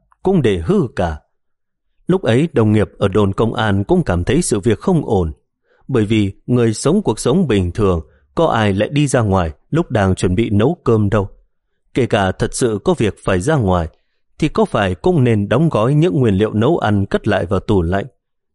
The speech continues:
để đến lúc trở về còn nấu. Nếu cứ để mặc trên thớt mà bỏ đi,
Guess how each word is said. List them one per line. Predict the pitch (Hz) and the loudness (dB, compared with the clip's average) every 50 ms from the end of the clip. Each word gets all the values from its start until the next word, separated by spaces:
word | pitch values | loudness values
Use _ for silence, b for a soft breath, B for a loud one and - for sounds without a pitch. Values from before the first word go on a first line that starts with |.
| _ | _
để | - 123 107 101 98 | -4 -2 0 0 0
đến | 107 113 135 165 | 0 0 2 2
lúc | 170 202 233 - - | 2 0 0 -2 -4
trở | - 113 90 85 | -2 -2 -2 0
về | 87 107 98 90 85 82 - _ _ _ _ | 0 0 0 0 -2 -4 -8 _ _ _ _
còn | 113 98 90 87 92 | -2 0 0 2 2
nấu. | 101 104 123 165 - - _ _ _ _ _ _ _ _ _ _ _ - - - | 2 0 0 -2 -4 -8 _ _ _ _ _ _ _ _ _ _ _ -20 -12 -4
Nếu | 151 123 131 156 185 - - | -2 0 0 0 0 -2 -2
cứ | 196 | -2
để | 143 120 98 87 | 0 0 0 0
mặc | 87 98 98 - - | 0 0 -2 -2 -4
trên | - - 120 104 101 95 | -4 -2 0 0 0 0
thớt | - 175 214 - - | 0 0 -2 0 0
mà | 104 95 | -2 0
bỏ | 90 92 92 85 | 0 0 0 0
đi, | 85 107 120 127 131 | 0 0 -2 -2 -2